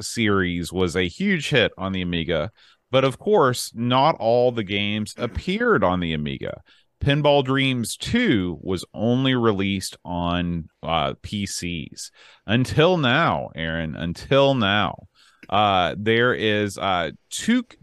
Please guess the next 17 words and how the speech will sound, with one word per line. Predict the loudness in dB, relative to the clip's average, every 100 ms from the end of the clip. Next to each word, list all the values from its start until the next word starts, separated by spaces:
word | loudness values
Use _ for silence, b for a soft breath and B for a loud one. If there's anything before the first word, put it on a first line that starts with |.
| -4
Tukanim | -2 0 0 -2 -4 -8 -14 -14 -10
is | -10 -6
the | -4
developer | 0 2 0 -2 -6 -6 b b b b
who | 0 2
is | 4 2 -2
currently | -4 -4 -4 0
working | 2 0 0
on | -2 0
a | 0
Blitz | 0 0 0 0 -8
two | -8 -6 -4 -4
port | -4 -2 0 -2 _ -6
of | -4 -4
Pinball | -6 -4 -2 0 2 2
Dreams | 0 -4 -2 -4 -4 -8
two. | -8 -6 -4 -4 -6